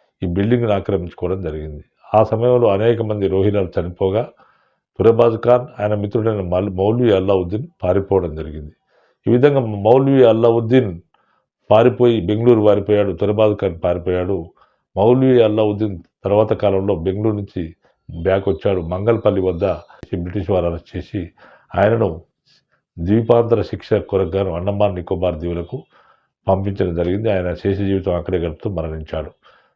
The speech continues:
తర్వాత ఫిరోజ్ ఖాన్ను పట్టుకొని బంధించారు. బంధించి హైదరాబాద్ తీసుకు-, తీసుకొస్తున్న క్రమంలోనే ఫిరోజ్ ఖాన్ తా-, తప్పించుకున్నాడు. మళ్ళీ రెండోసారి ఫిరోజ్ ఖాన్ను పట్టి బంధించి, ఆయనను చంపి హైదరాబాద్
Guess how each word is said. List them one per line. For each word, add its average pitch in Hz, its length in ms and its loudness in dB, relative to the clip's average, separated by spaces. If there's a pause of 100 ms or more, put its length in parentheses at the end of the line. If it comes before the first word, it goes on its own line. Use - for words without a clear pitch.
(120)
తర్వాత 131 180 4
ఫిరోజ్ 127 500 4
ఖాన్ను 120 300 0
పట్టుకొని 110 420 0
బంధించారు. 95 720 -2 (560)
బంధించి 117 440 4
హైదరాబాద్ 107 500 4
తీసుకు-, 98 440 -6 (100)
తీసుకొస్తున్న 98 520 -6
క్రమంలోనే 104 540 2
ఫిరోజ్ 104 480 0
ఖాన్ 104 360 -4
తా-, 156 220 2
తప్పించుకున్నాడు. 82 720 -6 (680)
మళ్ళీ 120 160 4
రెండోసారి 123 760 4
ఫిరోజ్ 104 680 0
ఖాన్ను 95 400 -4 (140)
పట్టి 87 180 -4
బంధించి, 90 720 -4 (420)
ఆయనను 98 260 0
చంపి 104 880 0 (160)
హైదరాబాద్ 107 560 4